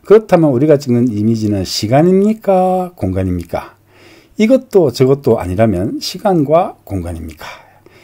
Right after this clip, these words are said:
그것을 담는 물질입니까? 도대체 우리가 찍은 사진 이미-, 이미지에는 무엇이 담기는 것일까요? 이렇게 제가 질문을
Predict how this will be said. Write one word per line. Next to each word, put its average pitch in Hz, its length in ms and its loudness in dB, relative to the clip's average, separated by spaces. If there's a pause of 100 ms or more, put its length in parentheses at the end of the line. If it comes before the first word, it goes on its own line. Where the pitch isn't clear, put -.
(920)
그것을 131 480 2
담는 95 460 -4
물질입니까? 139 840 -2 (100)
도대체 95 480 -4
우리가 95 380 -4
찍은 170 360 -4
사진 101 340 -8
이미-, 90 280 -8 (220)
이미지에는 95 640 -4 (360)
무엇이 185 760 0
담기는 110 680 -4 (560)
것일까요? - 480 -12 (280)
이렇게 202 520 -2
제가 82 480 -14
질문을 110 560 -4